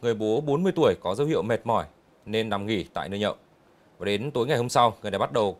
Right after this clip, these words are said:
có biểu hiện hoa mắt, chóng mặt, nghi bị ngộ độc rượu. Khi gia đình đưa bệnh nhân đi cấp cứu, nhưng nạn nhân đã tử vong vào lúc rạng sáng ngày mười bốn tháng bảy. Ba người còn lại cũng có những triệu chứng nghi ngộ độc rượu giống như nạn nhân.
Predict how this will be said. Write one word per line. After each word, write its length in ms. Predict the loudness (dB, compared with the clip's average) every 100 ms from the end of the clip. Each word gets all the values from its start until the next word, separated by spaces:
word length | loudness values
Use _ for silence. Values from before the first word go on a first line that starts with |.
| -4
có 240 | -2 -2 -2
biểu 140 | -4
hiện 220 | -2 -4
hoa 140 | -4 -4
mắt, 160 | -4 -6
chóng 200 | -6 -4
mặt, 140 | -6 -8 _ -14
nghi 180 | -8 -6
bị 120 | -6
ngộ 180 | -6 -6
độc 140 | -6
rượu. 180 | -2 -4 -4 _ _ _ _ _
Khi 120 | -2
gia 140 | 2 2
đình 240 | 2 0
đưa 100 | -2
bệnh 140 | -2
nhân 140 | -4 -6
đi 60 |
cấp 140 | -4 -4
cứu, 280 | 0 0 -2 -8 _
nhưng 240 | -12 -8 -6
nạn 180 | -4
nhân 120 | -4 -4
đã 80 |
tử 200 | -2 -2
vong 180 | 2 2 0 -12
vào 120 | -10
lúc 160 | -8 -8
rạng 200 | -6 -6
sáng 340 | -4 -4 -4 -6
ngày 140 | -6
mười 160 | -6 -8
bốn 140 | -8
tháng 100 | 0
bảy. 140 | 0 0 -10 _ _ _ _ _ _ 2
Ba 160 | 4
người 140 | 4 2
còn 140 | 2
lại 200 | 2 0 -2
cũng 180 | -10 -2
có 120 | -2
những 180 | -2 -2
triệu 180 | -2
chứng 280 | -2 -4 -4
nghi 240 | 0 0 -2
ngộ 160 | -6 -4
độc 180 | -4 -4
rượu 200 | -6 -6
giống 200 | -6 -4
như 100 | -2
nạn 160 | -4 -2
nhân. 160 | -6